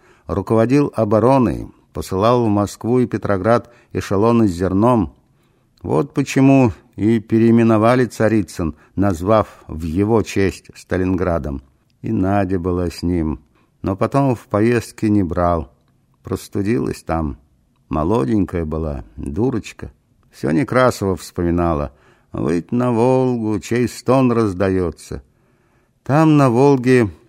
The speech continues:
на берегу и простудилась. Сейчас он не мог узнать в Сталинграде ни одной улицы. Снимки ему показывали, хронику крутили. Сплошь развалины, стеклянная крошка,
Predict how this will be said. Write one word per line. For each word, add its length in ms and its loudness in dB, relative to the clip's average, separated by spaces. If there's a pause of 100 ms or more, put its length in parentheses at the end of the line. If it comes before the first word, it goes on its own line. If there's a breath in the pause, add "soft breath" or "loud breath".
(180)
на 120 0
берегу 460 0
и 180 -6
простудилась. 880 -4 (500)
Сейчас 560 -2
он 460 4
не 80 4
мог 320 2
узнать 420 2
в 60 -18
Сталинграде 720 0
ни 120 2
одной 520 -2
улицы. 640 -4 (580)
Снимки 540 4
ему 520 6
показывали, 760 0
хронику 640 2
крутили. 640 -4 (200)
Сплошь 460 -6
развалины, 840 -2
стеклянная 760 -2
крошка, 640 -6